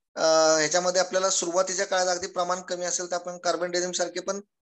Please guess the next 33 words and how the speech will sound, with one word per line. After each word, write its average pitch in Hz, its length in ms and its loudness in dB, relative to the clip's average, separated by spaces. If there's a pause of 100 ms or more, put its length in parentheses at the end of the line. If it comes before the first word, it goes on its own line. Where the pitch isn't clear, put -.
(100)
बुरशीनाशक 170 520 2
आपल्याला 170 480 0
याच्यामध्ये 160 720 -6
घेता 143 240 0
येऊ 143 80 2
शकतील 127 380 -6
किंवा 135 120 -2
बाजारामध्ये, 151 580 2 (520)
अ, 147 220 0
मला 143 100 -2
वाटतं 151 300 2
Amistar 160 380 4
वगैरे 165 260 2
नावानं 160 320 0
जे 170 180 -2 (380)
बुरशीनाशक 151 640 -4
आहेत 120 120 -4 (640)
तर 160 80 -6
ह्यांची 160 340 0
फवारणी 185 360 4
केली 180 220 -4
तर 185 60 -4
आपल्याला 180 320 0
हे, 170 160 2 (420)
हे 165 120 -4
कमी 160 300 -6
करता 156 220 -2
येईल. 151 120 -6 (460)
पण 202 120 4
महत्वाचं 202 420 6
जे 233 120 6
कारण 208 400 6
आहे, 196 160 6